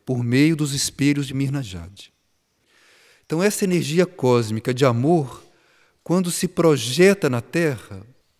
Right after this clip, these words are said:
no que diz respeito ao processo da humanidade,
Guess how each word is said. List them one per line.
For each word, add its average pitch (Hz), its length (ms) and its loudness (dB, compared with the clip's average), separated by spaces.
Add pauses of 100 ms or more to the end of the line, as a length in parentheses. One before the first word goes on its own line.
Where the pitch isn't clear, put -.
(680)
no 151 280 -2
que 185 140 -4
diz 165 180 -8
respeito 180 920 0
ao 147 80 0
processo 123 600 -4
da 123 280 4
humanidade, 131 880 0